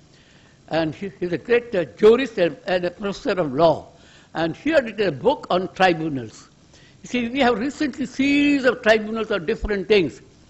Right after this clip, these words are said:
So he analyzed seventy-three tribunals and came to the conclusion that tribunals have not done their job properly. We have a feeling,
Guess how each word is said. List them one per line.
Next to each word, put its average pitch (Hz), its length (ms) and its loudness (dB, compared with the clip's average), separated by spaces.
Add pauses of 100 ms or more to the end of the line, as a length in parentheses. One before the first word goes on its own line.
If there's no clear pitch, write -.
(280)
So 247 200 8
he 269 300 2
analyzed 254 760 2 (360)
seventy-three 269 1040 2
tribunals 185 720 0 (400)
and 185 220 -2
came 247 200 2
to 233 80 -8
the 220 100 -2
conclusion 190 760 0 (460)
that 160 220 -8
tribunals 208 600 2 (140)
have 185 200 0
not 175 280 0
done 180 200 2
their 175 120 2
job 165 300 -2
properly. 135 540 -6 (680)
We 185 120 -4
have 277 180 8
a 233 80 2
feeling, 269 600 0